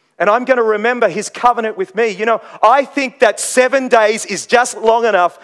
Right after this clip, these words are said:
for you to forget who God is and for you to forget what he's done for you. As Jesus said, "The Sabbath, man wasn't made for the Sabbath, but Sabbath was made for man." Maybe it's really spiritually healthy for you. Maybe,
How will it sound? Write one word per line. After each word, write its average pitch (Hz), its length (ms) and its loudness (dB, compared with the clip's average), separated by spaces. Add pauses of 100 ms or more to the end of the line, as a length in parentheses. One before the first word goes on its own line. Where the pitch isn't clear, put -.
(140)
for - 160 -8
you 226 240 -4
to 254 80 -2
forget 220 420 0
who 208 160 -4
God 180 240 2
is 117 460 -6 (600)
and - 160 -2
for - 140 -10
you 247 140 -4
to 247 80 -2
forget 220 400 0
what 220 180 2
he's 196 220 -6
done 196 260 0
for - 140 -12
you. 170 340 -6 (540)
As 226 240 2
Jesus 247 400 -2
said, 214 320 0 (160)
"The 185 80 0
Sabbath, 254 580 0 (580)
man 240 360 0
wasn't 233 280 0
made 220 220 2
for 214 120 -8
the 185 100 -4
Sabbath, 240 420 0
but 202 160 0
Sabbath 269 460 0
was 208 180 -6
made 220 300 0
for - 100 -6
man." 226 460 0 (960)
Maybe 277 320 0
it's 233 160 -8
really 277 320 -2
spiritually 240 520 -2
healthy 262 360 0
for 196 260 -2
you. 131 160 -10 (300)
Maybe, 277 400 0